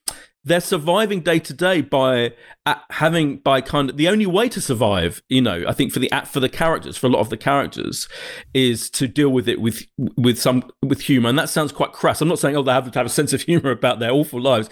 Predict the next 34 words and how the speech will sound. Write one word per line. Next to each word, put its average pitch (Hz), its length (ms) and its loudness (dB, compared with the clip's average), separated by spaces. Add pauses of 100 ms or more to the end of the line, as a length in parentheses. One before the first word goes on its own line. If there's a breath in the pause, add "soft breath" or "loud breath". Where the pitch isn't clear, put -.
I'm 156 120 2
saying 165 240 0 (160 loud breath)
that 208 200 0
just 185 200 -4
is 170 140 0
the 170 100 -4
reality 151 400 2
of 123 60 -4
the 127 60 -4
situation. - 680 0 (340 loud breath)
They're 131 100 -2
not 170 200 2
sick. - 320 -2
They're 143 100 2
not 180 240 0
kind 151 160 0
of, 135 80 0
you 160 100 2
know. 113 220 0 (280 loud breath)
So 170 260 2
the, 170 540 -2 (280)
I 214 140 2
think 208 160 -2
if 170 80 -2
it 151 120 0
had 233 220 0
a 233 40 0
s-, - 260 -6
a, 160 420 0
a, 147 200 2
a 151 60 4
self-consciously 156 800 0
serious 214 640 0
tone, 80 440 -4